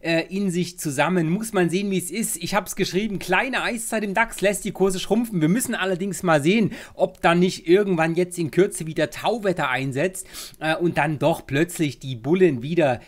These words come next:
zugreifen und die Kurse schön steigen lassen. Das schauen wir uns gleich etwas im Detail an, mit Blick in den dax. Dann habe ich noch Euro, U-S-Dollar heute auf der Uhr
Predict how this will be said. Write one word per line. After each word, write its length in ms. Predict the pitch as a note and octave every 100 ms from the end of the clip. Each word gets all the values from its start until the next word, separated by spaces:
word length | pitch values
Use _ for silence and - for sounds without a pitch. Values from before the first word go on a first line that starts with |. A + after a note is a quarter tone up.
| -
zugreifen 840 | - G3 A#3+ - D#3+ D3+ C#3+ C#3 - -
und 180 | E3 D#3
die 120 | E3+
Kurse 480 | - F3+ F#3 D3 B2+
schön 540 | - - F3 F#3+ D#3+ C#3
steigen 440 | - C#3 E3 E3+
lassen. 300 | D3+ D#3 E3
Das 180 | D3 -
schauen 220 | F3+ G#3
wir 80 | G3
uns 220 | E3 E3
gleich 420 | E3 D#3+ G3+ - - - - -
etwas 460 | F#3+ F#3 F3 E3+ -
im 240 | G#3 A3+
Detail 500 | G3+ F#3 C#3+ E3 F3
an, 240 | D3+ E3 D3
mit 280 | D3+ A3+ -
Blick 260 | F#3 F#3+
in 160 | F3 F3
den 200 | F3+ D3+
dax. 340 | E3+ G3 -
Dann 160 | E3+ E3+
habe 120 | F#3+
ich 80 | F3
noch 200 | E3+ - -
Euro, 360 | G3+ A#3 G3
U-S-Dollar 680 | F#3 F3+ - F3+ - F#3 F3
heute 300 | D3 D#3+ D#3+
auf 160 | D3 -
der 160 | D3+
Uhr 220 | D3+ D#3+